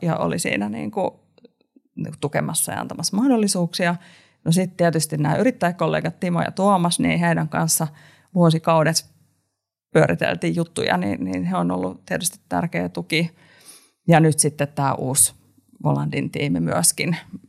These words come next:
niin kyllä se niinku kannattelee tosi paljon, että uskon semmoiseen tiimityöhön, missä, missä se luottamus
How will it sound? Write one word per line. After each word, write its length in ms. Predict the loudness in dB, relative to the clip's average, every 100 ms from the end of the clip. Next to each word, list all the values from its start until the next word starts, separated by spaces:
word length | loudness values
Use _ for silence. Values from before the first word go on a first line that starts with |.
| -16 -6
niin 320 | -4 -2 -6 -12 -6
kyllä 200 | -2 0
se 100 | 0
niinku 180 | -2 -4
kannattelee 760 | 0 2 2 -4 -6 -4 -2 -2
tosi 240 | -4 -6
paljon, 380 | -2 0 2 -2
että 240 | -4 -8 -8 -16 -20 -4
uskon 320 | -2 0 0
semmoiseen 580 | 0 -2 0 0 -2 -8
tiimityöhön, 800 | -4 -2 -2 -4 0 2 2 0
missä, 340 | -2 0 0 -2 _
missä 240 | -2 0 0
se 80 |
luottamus 720 | 2 2 2 0 0 2 2